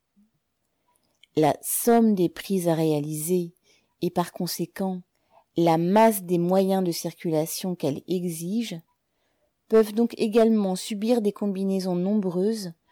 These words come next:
dont nous ne mentionnerons ici que les plus importantes dans l'histoire des prix.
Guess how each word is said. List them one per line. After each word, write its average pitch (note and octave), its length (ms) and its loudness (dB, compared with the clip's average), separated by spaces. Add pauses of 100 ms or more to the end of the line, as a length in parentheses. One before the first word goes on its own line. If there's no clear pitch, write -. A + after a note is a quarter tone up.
(460)
dont G#3 240 2
nous A3+ 140 4
ne G3 140 2
mentionnerons F#3+ 800 -4 (160)
ici G3 560 -8 (400)
que G3+ 100 -2
les F3 140 2
plus G3+ 320 -2
importantes F3+ 880 -6 (240)
dans E3+ 120 -2
l'histoire F3 460 -2
des E3+ 140 -4
prix. C#3+ 420 -16